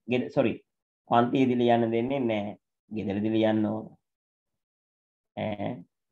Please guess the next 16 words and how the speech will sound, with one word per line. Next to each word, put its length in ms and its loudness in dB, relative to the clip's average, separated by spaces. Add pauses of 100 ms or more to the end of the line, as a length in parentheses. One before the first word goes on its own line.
(840)
බලන්න 220 8
අකුරු 260 4
කීයක් 260 6
තියෙනවද 280 2
කියලා 220 4
බලාගෙන 380 6 (680)
රූල් 300 0
ගාන 220 2
ඉඳ 140 -4
තියාගන්න. 520 0 (1500)
සංඥා 360 2
අකුරු 220 0
පහටම 420 2
ආයත 260 0
වචන 340 -2
පහම 500 2